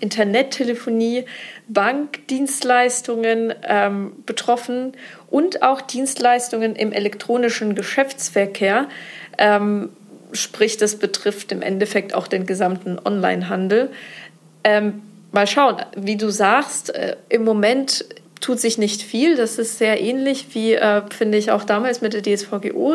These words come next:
dass es sich irgendwie, ja, man hat davon gelesen, man wusste, man hat sich gefreut, dass es auch kommt. Ähm, und dann hat sich irgendwie wenig getan.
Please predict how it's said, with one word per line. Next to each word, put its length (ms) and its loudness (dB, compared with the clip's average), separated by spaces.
dass 240 -8
es 160 -6
sich 140 -10
irgendwie, 420 0
ja, 200 6
man 200 0
hat 160 -2
davon 220 -6
gelesen, 340 2
man 100 0
wusste, 360 0
man 120 0
hat 140 -2
sich 140 -16
gefreut, 520 0
dass 180 2
es 120 2
auch 220 -2
kommt. 360 0
Ähm, 520 2
und 760 0
dann 400 2
hat 160 2
sich 120 -4
irgendwie 200 0
wenig 320 0
getan. 480 -6